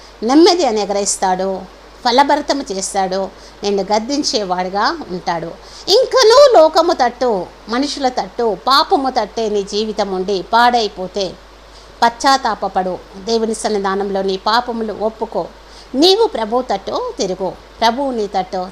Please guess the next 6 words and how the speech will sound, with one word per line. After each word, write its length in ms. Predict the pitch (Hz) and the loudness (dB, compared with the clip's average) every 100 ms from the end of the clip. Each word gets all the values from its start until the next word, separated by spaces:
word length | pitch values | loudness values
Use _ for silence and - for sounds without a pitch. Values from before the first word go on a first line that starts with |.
| - | -8
తిరుగుతే 440 | 196 190 185 185 175 180 - - - | -4 -4 -4 -6 -8 -14 -20 -20 -8
నీవు 220 | 202 202 | -4 -2
నిజంగా 600 | 190 208 233 226 208 175 - - - - - | -2 0 0 -2 -2 -4 -6 -20 -20 -20 -6
క్షమించబడిన 760 | 294 247 262 262 196 190 190 | -4 -2 -2 -4 -4 -4 -4
వాడిగా 400 | 180 180 185 185 | -4 -4 -2 -2
ఉంటావు, 520 | 175 175 180 175 165 | -4 -6 -6 -6 -6